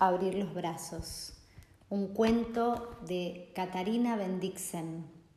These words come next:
de su libro El árbol de botellas de whisky, editado por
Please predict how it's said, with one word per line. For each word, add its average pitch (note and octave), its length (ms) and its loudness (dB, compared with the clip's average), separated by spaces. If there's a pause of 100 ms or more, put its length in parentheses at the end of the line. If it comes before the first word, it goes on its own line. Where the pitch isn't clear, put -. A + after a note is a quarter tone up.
(420)
de F3 200 -2
su F#3 180 -6
libro G3+ 640 0
El F#3 160 -2
árbol A3+ 560 2
de F3 100 2
botellas F3 540 -2
de F3 80 0
whisky, F3+ 680 -2 (380)
editado F3+ 680 0
por F#3 300 0